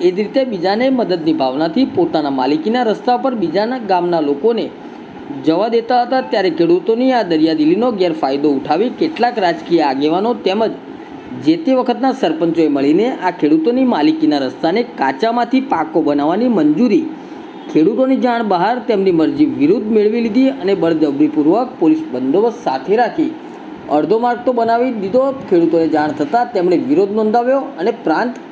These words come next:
કલેક્ટર, મુખ્યમંત્રી સુધી લેખિત રજૂઆતો કરી, પરંતુ રાજકીય વખ ધરાવતા લોકો આગળ નાના ખેડૂતોનું કોણ સાંભળે? અડધે સુધી આ રસ્તો પાકો કરી દેવામાં આવ્યો, પરંતુ ખેડૂતો પોતાની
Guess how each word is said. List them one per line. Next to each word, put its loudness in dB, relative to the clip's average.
કલેક્ટર, 0
મુખ્યમંત્રી -2
સુધી 0
લેખિત -2
રજૂઆતો 0
કરી, -2
પરંતુ 0
રાજકીય 0
વખ -2
ધરાવતા 2
લોકો 2
આગળ 0
નાના 0
ખેડૂતોનું 2
કોણ 0
સાંભળે? 0
અડધે 0
સુધી -2
આ 0
રસ્તો -2
પાકો 0
કરી -2
દેવામાં 2
આવ્યો, 2
પરંતુ -2
ખેડૂતો 2
પોતાની 0